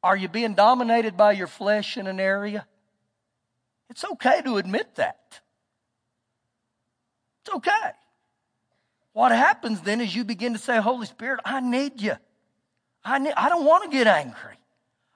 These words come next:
I need you," and you give him permission to help in you. "I don't wanna cuss. I don't wanna do that.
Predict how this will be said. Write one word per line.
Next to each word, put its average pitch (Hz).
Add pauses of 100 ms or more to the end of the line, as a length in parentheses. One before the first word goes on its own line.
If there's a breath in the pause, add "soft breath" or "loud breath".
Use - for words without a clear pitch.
(100)
I 294
need 311
you," 262
and 247
you 269
give 285
him 277
permission 285
to 285
help 311
in 240
you. 175 (340 soft breath)
"I 302
don't 427
wanna 370
cuss. -
I 277
don't 359
wanna 359
do 359
that. 262